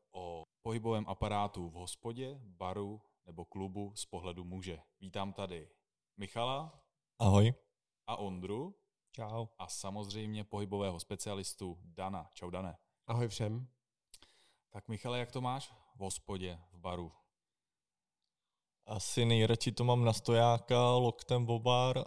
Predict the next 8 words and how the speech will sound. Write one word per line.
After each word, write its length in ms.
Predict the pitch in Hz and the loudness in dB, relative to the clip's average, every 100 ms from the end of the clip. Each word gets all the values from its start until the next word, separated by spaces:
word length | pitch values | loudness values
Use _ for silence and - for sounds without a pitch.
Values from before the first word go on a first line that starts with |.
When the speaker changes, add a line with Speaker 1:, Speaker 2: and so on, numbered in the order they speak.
| - | 2
Speaker 2:
a, 100 | 123 120 120 120 120 120 123 _ _ _ _ - - - - - | 4 6 6 4 2 -2 -4 _ _ _ _ -18 -16 -16 -18 -2
a 60 | 120 | 4
nohu 240 | 117 123 | 6 6
přes 220 | - 131 | 4 4
nohu. 280 | 139 139 127 - _ _ _ _ _ - 170 | 6 6 4 0 _ _ _ _ _ -6 -2
Speaker 1:
<laughs> 580 | - - _ 160 165 | -2 -6 _ -16 -12
Jasně. 540 | 104 - 120 113 123 147 | -10 -8 -6 -6 -8 -8
Ondro? 540 | 113 110 107 110 165 | -8 -2 2 2 0